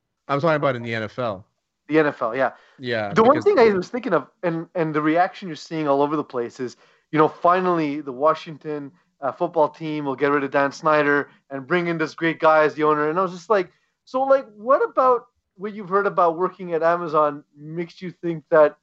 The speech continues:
Speaker 2: he's this nice, benevolent, lovely
Speaker 1: <laughs>
Speaker 2: guy?" Like, he just has this sheen about him. Like, he gets away with it because
Speaker 1: He
Speaker 2: of how
Speaker 1: looks like a
Speaker 2: successful
Speaker 1: worm.
Speaker 2: Like, you know, they've had a lot of complaints, especially over the last year, about it, how it's been like to work at Amazon.
Speaker 1: He's, he's like, he, he looks like a worm.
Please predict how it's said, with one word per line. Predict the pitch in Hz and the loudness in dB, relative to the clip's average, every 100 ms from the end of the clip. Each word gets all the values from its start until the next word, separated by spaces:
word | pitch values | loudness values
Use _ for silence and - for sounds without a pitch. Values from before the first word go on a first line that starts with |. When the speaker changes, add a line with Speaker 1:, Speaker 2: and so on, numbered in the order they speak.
| _ | _
Speaker 2:
he's | 135 156 | -12 -10
this | 156 139 | -12 -6
nice, | 156 156 151 | 0 0 0
benevolent, | 151 143 151 143 156 143 139 | -6 0 0 0 -2 -2 2
lovely | 151 156 143 160 | 2 2 -2 2
Speaker 1:
<laughs> | |
Speaker 2:
guy?" | 147 139 131 - _ _ _ | 2 2 0 -6 _ _ _
Like, | 220 233 240 | 0 0 -2
he | |
just | 226 349 | 0 0
has | 339 247 294 | 2 2 2
this | 269 233 | -4 -8
sheen | - 180 226 | -14 -12 -8
about | 214 175 170 | 0 2 2
him. | |
Like, | 170 160 | 0 -2
he | |
gets | 170 254 - | -4 -4 -4
away | 170 196 | -4 -2
with | 247 220 | -2 -8
it | 165 - | -10 -10
because | 151 | -10
Speaker 1:
He | 156 | -2
Speaker 2:
of | |
how | 160 | -2
Speaker 1:
looks | 170 | 0
like | 175 | -2
a | |
Speaker 2:
successful | 127 107 | -2 -2
Speaker 1:
worm. | 131 160 98 95 - _ _ _ _ | -2 -4 -6 -16 -20 _ _ _ _
Speaker 2:
Like, | 214 208 - _ _ | 2 2 -2 _ _
you | 330 330 | -6 2
know, | 247 226 - | 4 4 0
they've | 262 | -4
had | 262 349 | 2 4
a | 262 | 4
lot | 240 262 | 2 2
of | |
complaints, | 240 214 - 254 254 202 | 0 -6 0 0 0 -6
especially | - 247 277 269 247 | -6 -2 -2 -2 -6
over | 208 | -4
the | |
last | 196 175 175 - | 2 0 0 -8
year, | 247 190 | -2 -2
about | 180 170 | 2 0
it, | 165 165 | 0 -4
how | 156 208 | 0 0
it's | 165 | 0
been | - 226 247 190 _ - | -4 -6 -6 -10 _ -8
like | 175 220 226 | 0 0 0
to | - | -8
work | 175 240 240 | -8 -8 -6
at | 180 | 0
Amazon. | 202 214 170 131 - _ _ _ _ _ - | 0 0 -6 -10 -10 _ _ _ _ _ -14
Speaker 1:
He's, | 135 156 | -12 -12
he's | 160 135 | -12 -8
like, | 135 151 | -6 -6
he, | 127 120 127 | -8 -14 -12
he | 123 | -10
looks | 120 147 | -6 -4
like | 156 | -2
a | 110 | -2
worm. | 92 98 110 - - | -2 -2 -2 -4 -16